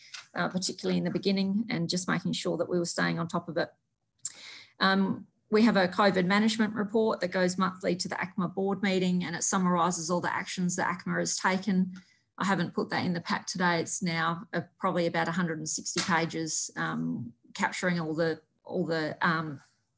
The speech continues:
operational actions that have been taken at the market in this time. Our strategic risk register has been updated.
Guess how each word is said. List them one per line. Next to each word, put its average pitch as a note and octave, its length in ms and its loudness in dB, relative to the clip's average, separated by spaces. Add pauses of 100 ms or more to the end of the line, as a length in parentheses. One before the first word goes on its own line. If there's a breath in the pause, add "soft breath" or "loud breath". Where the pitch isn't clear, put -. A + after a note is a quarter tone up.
operational E3+ 680 0
actions D#3+ 360 -2
that - 60 -8
have E3+ 80 -2
been E3+ 200 0
taken - 380 -4
at D#3+ 120 -6
the E3+ 80 -6
market E3 340 -4
in E3+ 160 -2
this E3+ 180 -4
time. E3+ 460 -4 (720 soft breath)
Our G3+ 140 4
strategic G#3 480 0
risk A#3 360 4
register G#3+ 420 2
has G3 100 2
been G3+ 220 4
updated. F#3+ 840 4